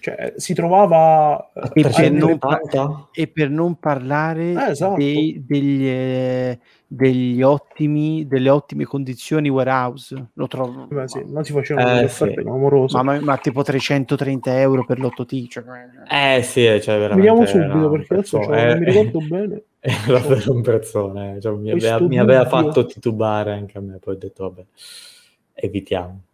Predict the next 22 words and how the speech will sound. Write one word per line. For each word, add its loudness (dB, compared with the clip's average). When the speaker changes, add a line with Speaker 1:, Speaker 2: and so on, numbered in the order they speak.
Speaker 2:
Ma -6
Speaker 1:
Allora, 4
Speaker 2:
effettivamente -2
Speaker 1:
l'otto, 6
Speaker 2:
era 2
davvero -2
un -6
prezzone. -8
Speaker 1:
l'otto 0
T, -16
Speaker 2:
Considerando 4
Speaker 1:
otto, 0
Speaker 2:
che, -2
per -8
chi -4
non 0
lo -6
sapesse, -2
l'ot-, -6
il, -2
l'otto -2
T -4